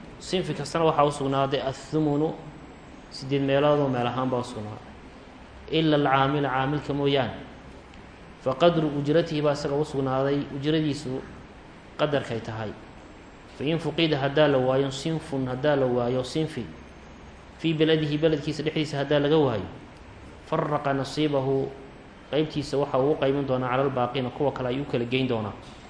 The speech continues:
"فيع-، فيعطي"، waxa uu siin doonaa, "لكل صنف"، sinfi kastaba, "السبع"،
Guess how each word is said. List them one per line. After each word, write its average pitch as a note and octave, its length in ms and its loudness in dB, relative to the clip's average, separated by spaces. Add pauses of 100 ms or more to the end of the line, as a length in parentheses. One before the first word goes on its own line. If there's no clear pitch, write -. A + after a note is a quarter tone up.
(640)
"فيع-، D3 420 2 (520)
فيعطي"، D3+ 500 2
waxa D3 200 4
uu C3 80 4
siin D3 240 0
doonaa, C3+ 240 2
"لكل C#3 720 0
صنف"، D#3 500 -4 (180)
sinfi E3 320 -2
kastaba, C3 420 0 (640)
"السبع"، D#3 760 -2